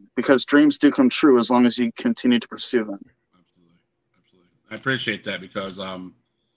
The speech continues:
Speaker 2: I do i-, implement that kind of factor in this podcast, you know, and, um,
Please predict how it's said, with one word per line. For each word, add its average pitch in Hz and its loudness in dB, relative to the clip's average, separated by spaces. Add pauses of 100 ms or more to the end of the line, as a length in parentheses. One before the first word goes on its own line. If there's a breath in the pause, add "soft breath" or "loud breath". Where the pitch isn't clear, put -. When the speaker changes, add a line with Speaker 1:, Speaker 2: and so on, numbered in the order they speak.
(220)
Speaker 2:
I 107 -8
do 117 -2
i-, 110 -6
implement 110 -6
that 107 -4
kind 104 0
of 95 -8
factor 104 -4
in 95 -10
this 92 -16
podcast, 101 -4
you 95 -12
know, 92 -20
and, 90 -20
um, 90 -20